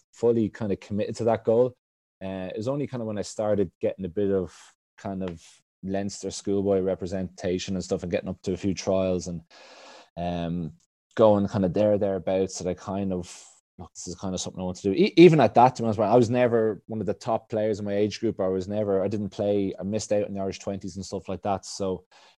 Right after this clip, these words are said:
um, even at that stage, I, I was hesitant, but I, I still remember chatting to my career guidance teacher in sixth year in school, and we used to do these, um, personality tests and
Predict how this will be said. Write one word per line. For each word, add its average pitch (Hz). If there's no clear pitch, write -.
um, 92
even 104
at 95
that 104
stage, 95
I, 92
I 95
was 90
hesitant, 98
but 90
I, -
I -
still 101
remember 95
chatting -
to 92
my 87
career 92
guidance 92
teacher 92
in 87
sixth -
year 95
in 87
school, 92
and 85
we 90
used 90
to 92
do 90
these, 87
um, 85
personality 98
tests -
and 90